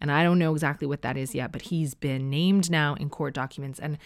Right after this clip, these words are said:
names are still coming out. I never thought I would see names come out. But this guy is, like, eighty-four years old, and I feel like it's never too late to face justice for these horrendous crimes.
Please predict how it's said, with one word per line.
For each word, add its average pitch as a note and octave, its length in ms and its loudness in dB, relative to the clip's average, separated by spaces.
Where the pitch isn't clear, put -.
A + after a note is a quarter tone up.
names F#3 440 4
are F3 140 2
still F3 220 -2
coming G3+ 320 0
out. E4 180 4
I B3+ 80 2
never G#3 240 4
thought F3 220 0
I D3 80 0
would D3+ 180 -2
see A3 320 0
names A3 380 2
come D3 200 -6
out. - 280 -8
But A3+ 160 -4
this C4 180 2
guy D4 280 -2
is, - 200 -2
like, - 240 -6
eighty-four A3+ 640 2
years F#3 280 0
old, C3+ 380 0
and C4 100 0
I C4+ 80 0
feel C4+ 160 -2
like C#4 140 -2
it's B3 160 -4
never C4 180 0
too C4 220 0
late D#3+ 220 2
to E3 100 -4
face - 320 -4
justice - 500 -6
for - 80 -14
these D3+ 200 -6
horrendous C#3+ 440 -4
crimes. D3+ 420 -6